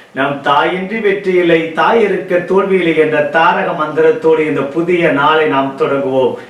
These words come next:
நீங்க எல்லாரும் நல்லா இருக்கணும், ஆசீர்வாதமா இருக்க, என்னோடு இணைந்து ஜெபிக்க உங்களை அன்போடு வேண்டுகிறேன்.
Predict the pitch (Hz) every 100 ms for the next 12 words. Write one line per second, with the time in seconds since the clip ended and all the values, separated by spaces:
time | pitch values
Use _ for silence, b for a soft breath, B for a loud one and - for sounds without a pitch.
0 | B - 127 131 127 120 127 135 180 180
1 | 131 135 131 - 120 123 - - B B
2 | 127 147 - 156 147 151 151 151 160 175
3 | 151 143 160 190 208 202 165 175 190 185
4 | 170 151 143 - 143 127 120 117 127 160
5 | 202 170 139 135 127 123 131